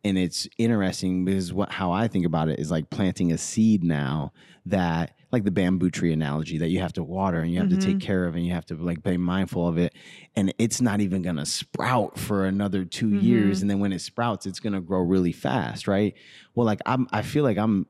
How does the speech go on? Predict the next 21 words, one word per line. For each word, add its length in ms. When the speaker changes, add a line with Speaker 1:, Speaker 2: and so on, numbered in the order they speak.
Speaker 1:
I'm 260
doing 360
that. 180
But 80
what 200
you 220
did 420
was 240
you 120
started 600
Speaker 2:
<laughs> 40
Speaker 1:
branding 840
this 360
drink 420
Speaker 2:
Yeah, 200
it's 140
crazy. 300
Speaker 1:
called 180
the 100
Sema 360
Special, 640